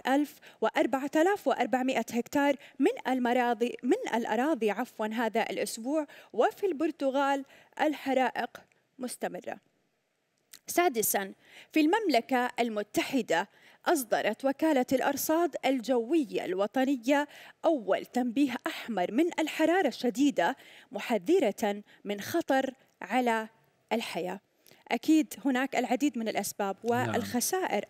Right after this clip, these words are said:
Speaker 1: أيضًا في أوروبا وغيرها، ولكن السؤال الذي يطرح نفسه عبد الله وعبير، لماذا الشرقيون يتحملون الحرارة وهناك قتلى بسبب ارتفاع درجة الحرارة في أوروبا؟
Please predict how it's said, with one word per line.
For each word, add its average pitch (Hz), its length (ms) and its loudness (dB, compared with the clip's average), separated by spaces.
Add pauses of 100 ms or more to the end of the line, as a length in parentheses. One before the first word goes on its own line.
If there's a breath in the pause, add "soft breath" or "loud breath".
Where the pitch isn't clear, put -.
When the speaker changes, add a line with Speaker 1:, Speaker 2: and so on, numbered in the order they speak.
Speaker 1:
أيضًا 214 340 0 (300 loud breath)
في - 220 -2
أوروبا 233 320 0
وغيرها، 220 400 2
ولكن 262 380 0
السؤال 254 440 -2
الذي 226 300 0
يطرح 233 360 -2
نفسه 226 260 -4
عبد 196 220 -6
الله 233 180 0
وعبير، 226 520 0 (300 loud breath)
لماذا 262 720 2 (120)
الشرقيون 262 640 0
يتحملون 262 600 0
الحرارة 285 640 2 (240 loud breath)
وهناك 262 400 2 (100)
قتلى 262 440 0 (280 soft breath)
بسبب 285 440 2
ارتفاع 285 380 0
درجة 269 440 2
الحرارة 254 560 0 (220 loud breath)
في 269 220 0
أوروبا؟ 214 460 0